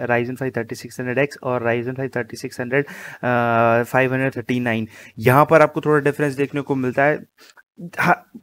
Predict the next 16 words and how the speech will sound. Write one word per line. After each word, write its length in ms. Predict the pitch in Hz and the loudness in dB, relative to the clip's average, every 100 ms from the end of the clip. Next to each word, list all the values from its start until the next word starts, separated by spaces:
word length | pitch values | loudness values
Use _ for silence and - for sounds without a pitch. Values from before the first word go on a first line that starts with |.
| - | 4
कहीं 200 | 180 202 | 6 6
भी 100 | 220 | 6
चले 240 | 190 147 | 6 6
जाना 240 | 120 123 | 6 4
भाई, 200 | 135 139 | 6 4
देखो 360 | 143 139 123 107 - - - | 6 2 0 -2 -6 -20 -10
इन 260 | 156 165 185 | 0 2 2
प्रोसेसर्स 640 | 180 165 170 156 170 160 143 | 0 -2 -2 0 0 0 0
में 380 | 135 139 151 - | 0 2 0 -2
जो 460 | 123 131 147 - - | -2 2 2 0 -6
अभी 340 | - 123 135 143 | -4 0 2 2
आप 240 | 135 127 | 2 2
देख 240 | 127 131 | 2 2
रहे 100 | 120 | 2
हो 60 | 117 | 0
ना, 180 | 127 | -2